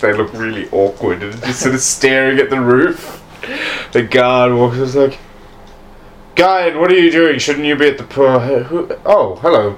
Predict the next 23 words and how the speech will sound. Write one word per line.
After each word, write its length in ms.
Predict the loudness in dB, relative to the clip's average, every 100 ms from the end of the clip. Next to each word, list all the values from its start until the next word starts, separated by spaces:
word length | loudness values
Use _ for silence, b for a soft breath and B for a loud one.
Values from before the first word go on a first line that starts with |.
| -12
sir. 540 | -18 -10 0 4 4 2
What 160 | 0
are 40 | -4
you 300 | -10 -14 -16 -18 -20 -20 -16
doing 460 | -6 -4 -2 -4 -8
here?" 320 | -6 -4 -2
Their 220 | 0 0
hand 500 | -2 -4 -2 -4 -2
goes 240 | -2 -2 -6
to 120 | -4
their 180 | -2 -2
sword. 400 | -2 -2 -2 -4 -12 B B B B B
They're 80 | 2
wear-, 340 | 2 2 0
they're 100 | 0
not 120 | 2
wearing 260 | 2 2 2
much 240 | 0 -2
in 80 | -2
the 60 | 0
way 240 | 0 0
of 120 | -2 -2
armor, 480 | 0 0 0 0 -2